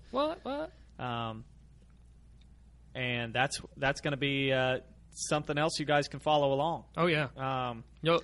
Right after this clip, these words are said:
Speaker 1: you'll
Speaker 2: so
Speaker 1: enjoy it.
Speaker 2: I, I, well, they better.
Speaker 1: <laughs> Yeah.
Speaker 2: We're gonna pour our heart and soul into that, just like this podcast. So,
Speaker 1: Yep.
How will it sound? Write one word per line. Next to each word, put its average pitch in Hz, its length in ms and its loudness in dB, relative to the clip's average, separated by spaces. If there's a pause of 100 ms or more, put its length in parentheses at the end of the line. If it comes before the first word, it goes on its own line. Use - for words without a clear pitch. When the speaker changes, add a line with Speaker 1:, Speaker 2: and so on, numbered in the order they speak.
(120)
Speaker 1:
you'll 156 120 0
Speaker 2:
so 165 60 4
Speaker 1:
enjoy 131 240 -2
it. 123 100 -8 (280)
Speaker 2:
I, 127 200 -2
I, 127 100 -4
well, 113 220 -8 (200)
they 120 120 -4
better. 165 440 0 (100)
Speaker 1:
<laughs> - 0 - (920)
Yeah. 185 220 4
Speaker 2:
We're - 60 4
gonna 151 240 2 (180)
pour 175 300 4
our 156 180 8
heart 160 200 6
and 156 60 -8
soul 160 300 2
into 151 120 -2
that, 160 220 2
just 151 160 -6
like 156 200 0
this 160 160 -4
podcast. 156 720 0
So, 127 180 -2 (140)
Speaker 1:
Yep. 139 200 0